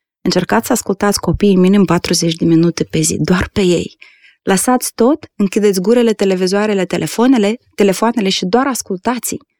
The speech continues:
Asta va fi așa un factor protector în exprimarea opiniei proprii, în părerea proprie, în cum gândește copilul și, până la urmă, e extrem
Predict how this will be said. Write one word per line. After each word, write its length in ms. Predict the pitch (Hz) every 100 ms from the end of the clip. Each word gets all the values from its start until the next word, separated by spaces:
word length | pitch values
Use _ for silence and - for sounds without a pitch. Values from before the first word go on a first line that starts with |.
| _ _ _ _
Asta 260 | - 208 226
va 100 | 220
fi 120 | 247
așa 220 | 226 -
un 100 | 302
factor 360 | - - - 214
protector 640 | - 196 185 180 - 214
în 160 | 196 175 -
exprimarea 680 | - - 170 170 226 302
opiniei 420 | 262 - 240 233 220
proprii, 640 | - 226 220 226 226 - - _ _ _ -
în 160 | 190 165
părerea 480 | 180 160 185 285
proprie, 680 | 269 - 247 247 - 226 220 -
în 160 | 190 170 - -
cum 220 | 214 254
gândește 460 | 285 254 220 -
copilul 380 | 208 196 196 196
și, 140 | 196 -
până 180 | 269
la 60 | 269
urmă, 160 | 277 269
e 120 | 233
extrem 400 | 226 - -